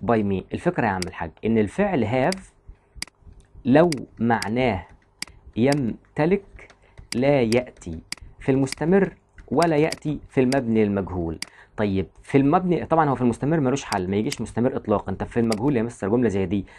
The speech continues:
أنا عندي شقة جديدة، عايز أقول الشقة تمتلك بواسطتي، قال لك تحذف كلمة have وتستخدم مكانها كلمة own، فتبقى a new flat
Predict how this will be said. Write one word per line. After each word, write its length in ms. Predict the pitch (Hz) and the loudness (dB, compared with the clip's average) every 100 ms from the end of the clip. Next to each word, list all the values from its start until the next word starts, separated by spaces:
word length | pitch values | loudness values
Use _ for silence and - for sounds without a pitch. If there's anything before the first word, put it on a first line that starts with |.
| - - | -10 0
أنا 180 | 143 131 | 2 2
عندي 300 | 107 135 120 | 0 -2 -2
شقة 280 | 135 - - | -4 -6 -6
جديدة، 320 | 101 98 104 | -4 0 2
عايز 180 | 117 113 | 2 2
أقول 140 | 123 | 2
الشقة 320 | 127 - - 127 | 0 -2 -4 -4
تمتلك 460 | 113 107 139 123 | -2 -2 -2 0
بواسطتي، 640 | 117 104 95 131 123 117 - - - - | 2 2 2 0 0 -4 -6 -14 -2 4
قال 120 | 160 | 6
لك 140 | 131 | 4
تحذف 420 | - - 107 98 - | 0 -8 -6 -10 -2
كلمة 320 | - 123 107 143 175 | 0 0 -2 -2 -2
have 160 | 196 165 - _ _ 104 | -2 -4 -14 _ _ -4
وتستخدم 560 | 110 113 160 123 113 | -2 0 -2 0 0
مكانها 280 | 107 151 143 | 0 -2 -2
كلمة 280 | - 143 123 | -2 -2 -2
own، 380 | - 131 110 98 | 2 4 4 0
فتبقى 460 | - 131 117 - | -4 -4 -2 -2
a 40 | 113 | 0
new 260 | 123 170 | 2 0
flat 500 | - 123 113 143 - | 0 -2 0 -2 -4